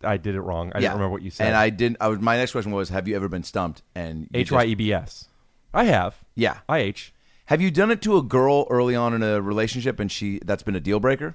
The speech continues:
Speaker 1: H Y D T A G E O I A R A T.
Speaker 2: Yeah,
Speaker 1: Be a
Speaker 2: that,
Speaker 1: deal breaker?
Speaker 2: that just answered my question. I feel
Speaker 1: Yeah,
Speaker 2: like
Speaker 1: there's
Speaker 2: if
Speaker 1: been
Speaker 2: your
Speaker 1: a, there's
Speaker 2: dick
Speaker 1: been a
Speaker 2: is
Speaker 1: couple
Speaker 2: out,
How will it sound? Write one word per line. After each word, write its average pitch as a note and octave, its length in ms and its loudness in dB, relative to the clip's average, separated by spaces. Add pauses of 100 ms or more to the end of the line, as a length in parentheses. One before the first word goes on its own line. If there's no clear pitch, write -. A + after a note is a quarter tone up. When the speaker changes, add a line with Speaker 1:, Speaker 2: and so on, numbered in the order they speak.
Speaker 1:
H D3 180 -2
Y C3+ 160 2
D C#3 200 -2
T D3 200 -2
A A#2+ 140 0
G B2 460 -4
E B2 320 -4
O A#2+ 320 0
I G#2+ 360 -2
A G#2 260 -4
R G#2 340 0
A G2+ 260 -2
T. G2+ 340 -8 (1120)
Speaker 2:
Yeah, E2 120 -6
Speaker 1:
Be - 40 2
a A2 40 4
Speaker 2:
that, G#2 100 2
Speaker 1:
deal A2+ 180 2
breaker? B2+ 300 0
Speaker 2:
that C#3 120 2
just B2 160 -2
answered G2+ 280 -2
my E2+ 100 -4
question. D2 440 -8
I F#2+ 100 -6
feel A#2+ 180 2
Speaker 1:
Yeah, G3+ 80 8
Speaker 2:
like A2 80 6
Speaker 1:
there's F3 140 4
Speaker 2:
if - 40 -4
Speaker 1:
been G3+ 100 8
Speaker 2:
your F3 60 4
Speaker 1:
a, - 40 -12
there's D3 120 6
Speaker 2:
dick C#3 40 8
Speaker 1:
been - 100 6
a - 40 6
Speaker 2:
is B2 80 2
Speaker 1:
couple A2+ 240 8
Speaker 2:
out, - 140 0